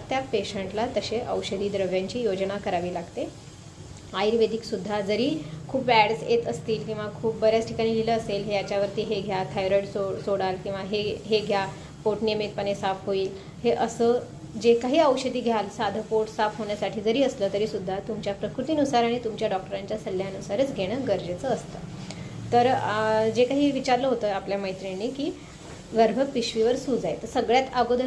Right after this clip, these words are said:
तुमचं वय काय आहे हे बघावं लागेल. ही जी सूज आहे ही मेनोपॉजच्या दरम्यान आहे का हे बघावं लागेल, म्हणजे पाळी तुमची आता जात आहे आणि मग त्या दरम्यान तुम्हाला सूज येते का हे बघावं लागेल.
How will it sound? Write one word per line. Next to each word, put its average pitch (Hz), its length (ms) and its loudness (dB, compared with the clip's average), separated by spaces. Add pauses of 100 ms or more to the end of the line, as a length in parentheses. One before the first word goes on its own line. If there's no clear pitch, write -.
(120)
तुमचं 226 260 -2
वय 208 160 2
काय 220 180 0
आहे 220 160 0
हे 233 140 2
बघावं 220 300 -2
लागेल. 208 500 -6 (200)
ही 254 80 4
जी 285 140 4
सूज 294 340 2
आहे 196 240 2 (140)
ही 254 80 0
मेनोपॉजच्या 254 640 2
दरम्यान 262 320 2
आहे 262 200 -2
का 262 120 -4
हे 240 160 2
बघावं 233 280 0
लागेल, 220 340 -4
म्हणजे 196 200 -4
पाळी 202 340 2
तुमची 226 340 -2
आता 220 180 0
जात 208 280 0
आहे 196 200 -4 (360)
आणि 196 120 0
मग 233 100 2
त्या 226 220 6
दरम्यान 240 400 4
तुम्हाला 277 280 2
सूज 269 260 0
येते 262 200 2
का 254 120 0
हे 247 160 0
बघावं 240 300 0
लागेल. 233 560 -4